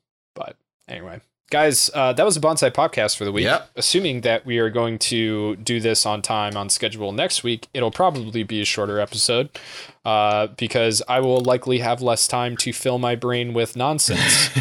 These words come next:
Speaker 2: <laughs>
Speaker 1: Um, so we'll see, though. Uh, Tyler is a self-fulfilling prophecy.
Speaker 2: Yep.
Speaker 1: But he didn't complain this week about the length.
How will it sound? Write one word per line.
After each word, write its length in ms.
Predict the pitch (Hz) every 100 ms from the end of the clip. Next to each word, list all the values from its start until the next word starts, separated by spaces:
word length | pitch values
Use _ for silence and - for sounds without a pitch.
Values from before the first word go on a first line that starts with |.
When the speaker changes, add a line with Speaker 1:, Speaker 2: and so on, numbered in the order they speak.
| - 175 131
Speaker 2:
<laughs> 40 | 170
Speaker 1:
Um, 480 | 104 101 95 95 101
so 840 | - 113 113 113 113 110 107 101 _ _ - - _ _ _ 123
we'll 120 | 143
see, 220 | - 202
though. 360 | 120 90 95 - -
Uh, 480 | 120 107 107 110 131
Tyler 380 | 139 143 147 147
is 120 | 123
a 60 |
self-fulfilling 540 | - 127 - - 127 117
prophecy. 380 | 113 113 - 110
Speaker 2:
Yep. 200 | 107 - - _ _ - - -
Speaker 1:
But 80 | 180
he 80 |
didn't 160 | 196 247
complain 380 | 247 220 254 240
this 180 | 185 127
week 160 | 107
about 200 | 110 107
the 60 | 101
length. 460 | 95 90 - -